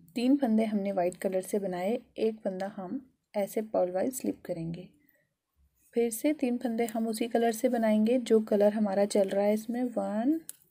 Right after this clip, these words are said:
टू, थ्री। फिर से हम एक फंदा स्लिप करेंगे ऐसे, फिर तीन फंदे हम सीधे बनाएंगे, वन,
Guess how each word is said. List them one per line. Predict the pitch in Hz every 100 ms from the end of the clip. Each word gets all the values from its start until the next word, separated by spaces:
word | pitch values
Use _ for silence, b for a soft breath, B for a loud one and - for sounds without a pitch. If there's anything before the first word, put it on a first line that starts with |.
| _ _ _ _ _ -
टू, | 220 214 233 269 330 _ _ _ _ _ _ _ _ _ - _ _ _ _ -
थ्री। | 214 190 170 - _ _ _ _ _ _ _ _ _ -
फिर | 226 220
से | -
हम | 247 240
एक | 220 220
फंदा | - 214 220
स्लिप | 226 233 220
करेंगे | 247 233 233 254
ऐसे, | 247 226 269 349 _ _ _ _ _ _ _ _ _ _ _ _ _ _ _
फिर | - 254 262 254
तीन | 226 220
फंदे | 208 196
हम | 208 196 214 - _ _ _ _ _ _ _
सीधे | - 214 208
बनाएंगे, | 190 175 175 170 170 185
वन, | 190 202 240 285